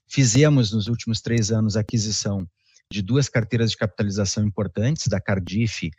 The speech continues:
e da Sulacap. Aumentamos a participação societária na Caixa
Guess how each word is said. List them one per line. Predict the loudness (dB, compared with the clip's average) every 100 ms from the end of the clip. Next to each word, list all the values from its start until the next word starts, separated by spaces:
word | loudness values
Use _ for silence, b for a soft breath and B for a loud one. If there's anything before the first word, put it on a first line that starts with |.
| b b
e | -2
da | 0
Sulacap. | -2 -2 -2 -2 -2 -2 -6 -20 _ B B B B
Aumentamos | 4 6 8 6 8 6 8 6
a | 4
participação | 4 0 2 4 6 6 6 4 -2 _ -8
societária | 0 2 4 4 4 4 4
na | 4 4
Caixa | 2 2 2 2 0